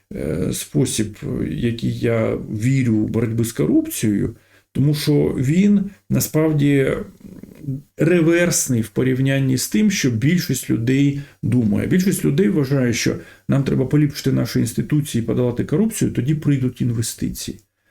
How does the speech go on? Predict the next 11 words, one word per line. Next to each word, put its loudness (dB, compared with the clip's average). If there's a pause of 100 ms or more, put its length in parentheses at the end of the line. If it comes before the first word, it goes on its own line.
(240)
Я 2
переконаний, 0
що -2 (180)
єдині 2
і 2
найбільші 0
ліки 0
від -2
корупції -2
в -2
Україні — 2